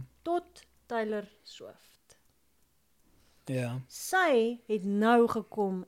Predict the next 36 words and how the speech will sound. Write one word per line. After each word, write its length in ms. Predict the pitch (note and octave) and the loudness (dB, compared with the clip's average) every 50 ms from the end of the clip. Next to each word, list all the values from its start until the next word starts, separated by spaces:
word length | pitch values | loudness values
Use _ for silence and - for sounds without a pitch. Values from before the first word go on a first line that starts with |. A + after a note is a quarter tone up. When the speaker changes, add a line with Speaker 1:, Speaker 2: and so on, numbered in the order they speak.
| _ - | _ -6
Speaker 1:
en 380 | A3 G#3+ G#3 G3 G3 G3 G3 G3 _ _ _ _ _ _ _ _ _ _ _ _ _ _ _ _ | -4 -4 -2 -2 -4 -6 -8 -12 _ _ _ _ _ _ _ _ _ _ _ _ _ _ _ _
die 240 | - G3 A#3+ A#3+ A#3 A#3+ C4+ | -4 0 2 4 6 6 6
hele 360 | D4+ E4 D#4 B3+ G#3+ F3+ - - | 8 8 8 6 6 2 -2 -6
industrie 720 | A#3 A3 G#3 G3+ - - _ - G3 F#3 E3+ D#3+ F#3+ G#3+ _ _ _ _ | -6 -4 -4 -6 -8 -10 _ -6 -6 -6 -6 -6 -10 -16 _ _ _ _
en 180 | - A#3 A3 F#3+ | -4 -4 -2 2
daai 380 | G#3 G3 A3+ B3 C4 B3 G#3+ - _ | 4 6 6 6 6 4 0 -10 _
norm 580 | - G3 G3+ A3 A#3+ A#3 G3 E3+ D#3+ - G#3+ G#3+ _ _ _ | -6 0 2 4 4 4 2 0 -6 -8 -16 -20 _ _ _
by 60 | - G#3 | -12 -12
die 80 | F3 - | -12 -2
venster 340 | _ A3+ G#3 G3 F#3 - G3+ E3+ | _ 0 0 2 -2 -6 -8 -10
uitgegooi 480 | E3 - - - - - F3+ E3+ D#3+ | -10 -12 -16 -20 -14 -10 -10 -10 -8
deur 180 | D#3+ F3+ F3 F3 | -6 -8 -8 -8
vir 200 | - - G3 E3 E3 | -8 -10 -10 -10 -8
Scooter 480 | - - - - A#3 A3 G3 G3+ F#3+ F#3 | -12 -12 -8 -6 -6 -2 0 2 0 0
'n 40 | |
groot 340 | F3 - - A#3 G#3+ F#3 - | -2 -2 -2 -2 -2 -2 -4
vet 240 | - - G3+ F3+ - | -6 -6 -6 -6 -4
middelvinger 520 | F3+ F#3 G#3+ C4+ C4 - G#3+ F#3+ F3 F#3+ | -2 2 2 0 0 0 -6 -6 -6 -8
te 80 | - - | -10 -14
gooi 220 | - - F3 F3 | -10 -10 -8 -8
en 100 | F3 F3+ | -8 -10
te 80 | E3 - | -12 -12
sê, 300 | - - A#3+ A3+ G#3+ G#3 - - - - - - _ _ _ _ | -8 -4 -2 -2 -2 -2 -6 -18 -20 -20 -20 -20 _ _ _ _
"Jy 80 | G#4 A4+ G#4 | 2 4 4
wat, 100 | C#4 E3+ - - - _ _ _ _ | 4 4 0 -10 -20 _ _ _ _
jy 140 | _ B3 B3+ | _ 0 4
kan 140 | - F#4 E4+ | 4 4 4
aanhou 220 | E4 E4+ F4 F#4+ F#4 | 4 4 6 6 4
om 60 | D#4+ | 4
geld 240 | - - C#4 B3+ A#3+ | 4 6 4 4 4
te 60 | B3 | 2
maak 200 | A#3+ A3+ A3 G#3 | 0 -2 -2 -2
op 60 | G#3+ - | -2 -2
my 160 | G#3+ G3+ G#3+ | -2 0 0
ou 80 | G#3+ G3 | 0 0
goed, 380 | - - B3 D4+ - _ - | -2 -2 -6 -6 -6 _ -20